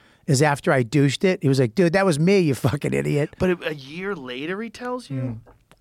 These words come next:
Speaker 1: Yeah, weird.
Speaker 2: That's
Speaker 1: Weird.
Speaker 2: so weird.
Speaker 1: Yeah.
Speaker 2: That's very bizarre behavior.
Speaker 1: Yeah. I remember we used to have websites. I had,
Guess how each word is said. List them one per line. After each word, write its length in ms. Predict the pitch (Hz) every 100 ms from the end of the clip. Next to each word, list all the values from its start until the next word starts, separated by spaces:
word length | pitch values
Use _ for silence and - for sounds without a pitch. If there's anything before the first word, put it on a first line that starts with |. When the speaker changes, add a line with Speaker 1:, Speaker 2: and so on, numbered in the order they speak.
| -
Speaker 1:
Yeah, 160 | 127
weird. 380 | 113 123 131 120 _ - - - _ _ _ _ _
Speaker 2:
That's 140 | -
Speaker 1:
Weird. 260 | 123 135 120
Speaker 2:
so 480 | - - 151 131 104 98
weird. 460 | 113 165 117 82 -
Speaker 1:
Yeah. 300 | 113 110 104 -
Speaker 2:
That's 180 | 135 147 - 110
very 280 | 131 135
bizarre 440 | 107 104 95 113 107
behavior. 580 | 104 101 113 104 101 - -
Speaker 1:
Yeah. 260 | 135 101 - _ _ _
I 40 | 147
remember 260 | 233 214
we 160 | 139 156
used 140 | 147
to 60 | 175
have 100 | 131
websites. 760 | 110 185 185 135 95 - - - _ - -
I 100 | 170
had, 240 | 190 131